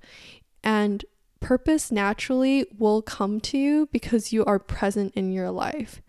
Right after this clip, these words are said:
And when I say being present in your life, I mean your conscious presentness, which means that you see and you feel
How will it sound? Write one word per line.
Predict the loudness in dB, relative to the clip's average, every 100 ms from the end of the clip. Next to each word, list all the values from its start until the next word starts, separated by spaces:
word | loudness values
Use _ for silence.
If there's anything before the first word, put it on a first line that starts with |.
| -20 -20 -20 -12 0
And | 2 4
when | 2
I | 0
say | 0 2 2
being | 2 0 0 -2
present | -2 -2 -2 -4
in | -4 -4
your | -4
life, | -2 -2 -2 -4 -8 -20 -20 _ _ _
I | 0 2 4
mean | 4 2 2 -2 -6 -14 _ _ _ _ _
your | 0 0 0
conscious | -4 -4 -2 -2 -4 -6 -4 -4 -6 -8 _
presentness, | -6 -4 -4 -8 -10 -8 -6 -4 -4 -6
which | 0 2 2 2
means | 2 2 2 -2
that | -2 -2 -2 -8 -20 -20 _
you | -4 -2
see | -2 -2 0 2 2 2 0 -2
and | -2 -2
you | -4
feel | -8 -6 0 6 6 6 4 2